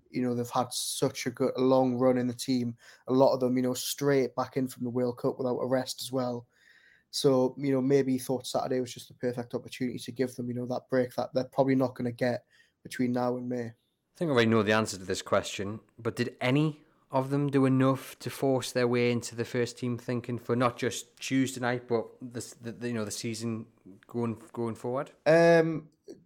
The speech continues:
Speaker 1: I mean, the s-, the simple answer is none of them did enough to get back in the first team. No, I don't think there'll be any, you know, maybe Isak, you could say, depending on how fit Wilson is tomorrow, is probably the only one that you think probably comes straight back in. But I think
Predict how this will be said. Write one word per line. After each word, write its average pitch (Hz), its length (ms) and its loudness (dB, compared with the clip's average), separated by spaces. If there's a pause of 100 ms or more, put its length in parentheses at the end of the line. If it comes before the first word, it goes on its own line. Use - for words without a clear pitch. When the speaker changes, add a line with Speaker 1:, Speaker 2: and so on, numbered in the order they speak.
(140)
Speaker 1:
I 160 60 4
mean, 156 200 4
the 156 40 4
s-, - 160 -2
the - 160 -6
simple 160 320 -2
answer 151 280 0
is 131 140 0
none 147 220 0
of 147 140 -4
them 135 100 -6
did 135 160 0
enough 131 240 0
to 127 140 -8
get 123 180 -2
back 123 160 -4
in 123 80 -2
the 120 60 -6
first 131 400 -2
team. 120 240 -4
No, 127 100 0
I 127 100 0
don't 127 240 -4
think 120 140 -8
there'll 120 140 -4
be 127 120 -2
any, 127 380 -2 (160)
you 120 80 -10
know, 123 100 -4
maybe 131 520 2
Isak, 127 260 -2
you 120 60 -6
could - 180 -14
say, 120 300 -2
depending 131 480 -4
on 123 100 -4
how 123 380 0 (1000)
fit - 340 4
Wilson 147 380 4
is 135 160 0
tomorrow, 135 460 2
is 127 160 -2
probably 135 320 0
the 135 140 4
only 135 180 4
one 131 180 0
that 135 140 -2
you 120 80 -6
think 131 260 -6
probably 127 220 -2
comes 127 320 -4
straight 127 320 0
back 117 180 -4
in. 123 340 2
But 123 120 2
I 120 80 -2
think 139 260 -4